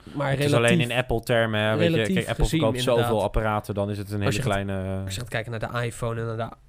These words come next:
Speaker 1: de iPad en naar de eerste Mac... dan is dat niet in lijn daarmee.
Speaker 2: Nee.
Speaker 1: Qua verkoop. Maar
Speaker 2: Nee, nee, nee, nee.
Speaker 1: zij gaan niet toegeven, ze gaan hier gewoon op, eh, op door blijven.
Speaker 2: En Samsung ook?
Speaker 1: Ja,
Speaker 2: Of
Speaker 1: Samsung
Speaker 2: die
Speaker 1: ook.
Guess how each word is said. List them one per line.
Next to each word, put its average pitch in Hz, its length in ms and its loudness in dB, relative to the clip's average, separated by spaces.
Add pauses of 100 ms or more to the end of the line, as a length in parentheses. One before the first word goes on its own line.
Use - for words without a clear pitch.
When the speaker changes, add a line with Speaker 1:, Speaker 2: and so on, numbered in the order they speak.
Speaker 1:
de 139 100 -6
iPad 135 320 -8
en 131 80 -8
naar 127 140 -6
de 131 60 -8
eerste 127 320 -6
Mac... 120 280 -6
dan 120 120 -8
is 117 140 -10
dat - 100 -16
niet 120 140 -4
in 113 140 -6
lijn 117 320 -4 (520)
daarmee. 113 420 -10 (380)
Speaker 2:
Nee. 107 300 0 (100)
Speaker 1:
Qua 131 80 0
verkoop. 123 360 -6
Maar 127 160 0
Speaker 2:
Nee, 92 200 2
nee, 87 120 -4
nee, 87 200 -2
nee. 85 260 -4 (120)
Speaker 1:
zij 139 180 -2
gaan 156 140 0
niet 160 140 0
toegeven, 151 340 -2
ze 143 100 -4
gaan 151 180 0
hier 156 140 0
gewoon 147 300 2
op, 143 200 4
eh, 135 260 2
op 135 180 -2
door 151 200 2
blijven. 135 760 -2
Speaker 2:
En 110 120 -2
Samsung 135 360 -2
ook? 226 200 -10 (600)
Speaker 1:
Ja, 120 160 -2
Speaker 2:
Of 117 80 -2
Speaker 1:
Samsung 120 180 -4
Speaker 2:
die 113 100 0
Speaker 1:
ook. 117 60 -2